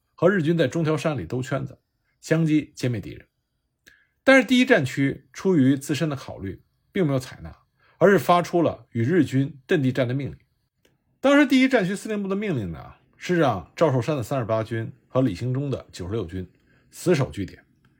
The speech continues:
硬扛日军的进攻。关于第一战区当时的决策，后来有很多的争论。有不少人认为，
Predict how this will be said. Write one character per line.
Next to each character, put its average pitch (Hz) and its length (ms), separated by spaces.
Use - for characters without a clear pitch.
硬 226 220
扛 87 340
日 113 120
军 95 120
的 92 60
进 85 200
攻。 85 200
关 233 180
于 247 60
第 240 160
一 240 60
战 202 180
区 165 160
当 175 160
时 165 80
的 151 80
决 98 220
策， - 320
后 - 160
来 147 80
有 160 80
很 - 180
多 101 120
的 95 80
争 113 160
论。 113 120
有 165 100
不 214 160
少 139 160
人 107 100
认 101 140
为， - 220